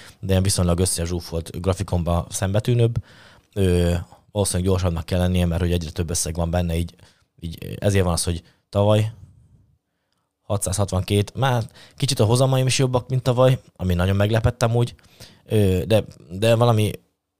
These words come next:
kicsit úgy látszik belőle talán, lehet, hogy hülyeséget mondok ezzel, na mindegy.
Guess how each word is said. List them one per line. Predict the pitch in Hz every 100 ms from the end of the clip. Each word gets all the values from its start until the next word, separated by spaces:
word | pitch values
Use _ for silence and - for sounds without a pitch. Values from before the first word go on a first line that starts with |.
| _ _ _
kicsit | 127 127 120
úgy | 104
látszik | 98 98 - 87
belőle | 92 92 87
talán, | 92 98 95 - 64
lehet, | 98 101
hogy | 90
hülyeséget | 98 101 95 90
mondok | 95 90
ezzel, | 104 101
na | 95
mindegy. | 92 85